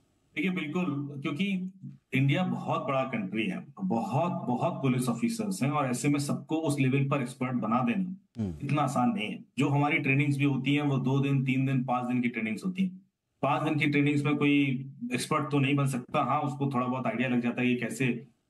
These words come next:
Speaker 1: अ, primary investigation करना है, information कहाँ से मिलेगी, अ, डिजिटल evidences कैसे procure करने हैं, court में कैसे present करने हैं, ये सारी चीजें होती हैं। लेकिन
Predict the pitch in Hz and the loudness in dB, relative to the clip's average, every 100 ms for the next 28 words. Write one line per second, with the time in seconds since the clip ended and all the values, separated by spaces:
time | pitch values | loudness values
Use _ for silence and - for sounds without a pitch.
0 | _ - 113 95 - 123 139 143 139 - | _ -8 -4 -2 0 2 4 4 2 0
1 | 127 120 123 117 101 127 120 123 123 123 | 2 2 2 2 0 0 2 2 2 2
2 | 131 139 120 117 120 127 117 120 117 123 | 0 0 0 -2 0 2 2 2 2 0
3 | 117 _ _ _ _ 120 117 110 120 - | 0 _ _ _ _ -6 -4 -2 -2 0
4 | 131 120 117 117 131 123 120 123 120 127 | 0 2 2 2 0 0 0 0 0 0
5 | 120 - 113 117 113 117 123 127 127 135 | 0 0 2 2 2 -2 0 0 0 0
6 | 131 117 123 120 - 110 117 117 120 117 | 0 -2 -2 -2 -4 0 2 2 2 2
7 | 127 127 185 180 156 180 156 165 143 139 | 2 2 2 2 0 0 0 0 0 0
8 | 160 147 143 180 180 | 0 0 0 2 0